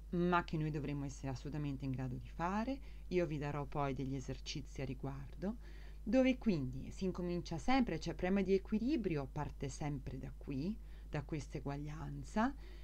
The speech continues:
però il calore assorbito e il calore ceduto spesso e volentieri non si calcola con un'unica formula, ma per step.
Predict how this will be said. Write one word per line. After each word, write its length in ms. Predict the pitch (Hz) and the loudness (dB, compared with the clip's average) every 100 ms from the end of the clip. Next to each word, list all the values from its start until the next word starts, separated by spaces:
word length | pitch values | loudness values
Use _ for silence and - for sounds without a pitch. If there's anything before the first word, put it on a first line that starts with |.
| - - | -12 -2
però 420 | - 285 262 147 123 - | 8 8 10 6 2 -4
il 160 | 165 - | -6 -2
calore 360 | 180 190 254 | 2 6 8
assorbito 560 | 220 - 208 196 202 - | 6 4 0 4 4 4
e 60 | 143 | -2
il 40 | |
calore 260 | 160 175 196 | 0 4 4
ceduto 640 | 233 240 277 - 302 302 | 4 4 2 -2 -2 -2
spesso 540 | - - 233 202 - | -6 2 4 4 2
e 40 | 160 | 0
volentieri 720 | 170 196 240 247 269 294 277 | 4 6 6 6 2 2 6
non 160 | 233 226 | 6 6
si 160 | 247 | 2
calcola 500 | - 269 185 165 139 | 2 4 4 4 0
con 220 | 135 147 147 | 0 -4 -2
un'unica 480 | 147 147 143 151 | 0 0 -2 -4
formula, 680 | 143 139 139 - 139 135 135 - - - - | -6 -6 -6 -6 -6 -6 -6 -8 -10 -10 4
ma 280 | 226 240 285 | 8 8 8
per 180 | - 233 | 2 0
step. 720 | - - 131 127 - - | 0 -2 -2 -2 -6 -8